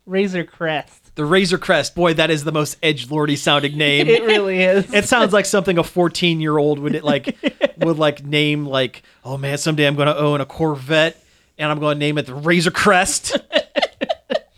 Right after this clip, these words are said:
Speaker 2: Gonna put flames on the side. Like, w-,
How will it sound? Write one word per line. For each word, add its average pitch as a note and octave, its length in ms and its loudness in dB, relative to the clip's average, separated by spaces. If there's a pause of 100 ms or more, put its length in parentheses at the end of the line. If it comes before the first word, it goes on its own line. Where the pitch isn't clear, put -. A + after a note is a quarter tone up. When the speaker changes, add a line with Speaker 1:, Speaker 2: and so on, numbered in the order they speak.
(600)
Speaker 2:
Gonna E3 140 -4
put F#3 200 -4
flames F#3+ 420 0
on D#3 120 -6
the B2+ 60 -12
side. B2+ 360 -2 (180)
Like, F#3+ 240 0 (260)
w-, F3 240 -8